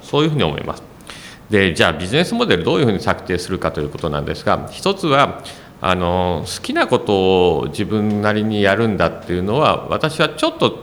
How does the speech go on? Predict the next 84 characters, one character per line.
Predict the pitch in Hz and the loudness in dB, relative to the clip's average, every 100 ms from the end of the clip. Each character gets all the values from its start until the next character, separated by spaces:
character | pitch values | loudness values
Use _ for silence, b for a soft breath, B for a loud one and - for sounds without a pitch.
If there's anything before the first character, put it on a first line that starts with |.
| - - | -12 -2
あ | 98 | 0
の、 | 85 | 0
違 | - - 127 | -4 0 2
う | 110 | 2
か | 85 | -2
も | 71 | -8
し | - | -10
れ | |
な | 71 | -10
い | 69 | -10
な。 | - - - - - 139 | -14 -18 -20 -20 -4 0
例 | 143 208 | 2 4
え | |
ば、 | 95 - B B B B - | 4 2 B B B B -4
え | 95 92 90 87 98 - - | 2 4 4 2 -4 -10 -4
ー、 | |
蕎 | 202 | 2
麦 | 190 127 | 4 4
が | 80 - | 0 -2
食 | 101 | 0
べ | 110 | 2
る | 101 | 2
の | 78 | -2
が | 69 | -4
好 | - | -6
き | 95 | -4
だ | 76 | -4
か | 73 | -4
ら | 69 | -6
蕎 | - | 0
麦 | 98 123 | 4 4
屋 | 78 | 2
を | 69 | 0
や | 69 | -2
る | 71 | -4
っ | 73 - | -8 -14
て | - | -8
い | |
う | 76 | -4
の | |
は | 73 - | -4 -2
ち | 123 | -4
ょ | |
っ | |
と | - | -4
違 | - - 104 104 | -4 0 2 2
う | |
ん | 92 | 0
じ | |
ゃ | 73 | -10
な | |
い | - | -12
か | - | -12
な。 | 80 - - B B B B B | -14 -16 -20 B B B B B
え | 85 82 80 78 78 80 | 2 4 4 2 2 -2
ー、 | - | -2
蕎 | 170 175 | 0 4
麦 | 160 123 101 - - - | 4 4 2 -4 -12 0
を | 143 151 - | 2 2 2
作 | - - 320 339 | -6 0 2 2
る | 277 | 2
の | 143 | 2
が | 110 | 2
好 | - | 0
き | - 127 | -4 0
な | 120 | 0
人 | 117 127 | 0 -2
が、 | 110 104 85 - B B - | 2 2 2 -4 B B -4
え | 90 85 | 2 4
ー、 | 85 | 2
蕎 | 104 | 2
麦 | 98 90 | 4 4
屋 | 82 | 4
を | |
や | 80 71 | 2 0
る | 95 | 0
の | 147 | 2
は | 73 | 0
分 | 65 67 - | 0 -6 -6
か | |
り | 69 | -8
ま | 71 69 | -8 -8
す | - | -8
し、 | - 104 87 | -2 -2 -2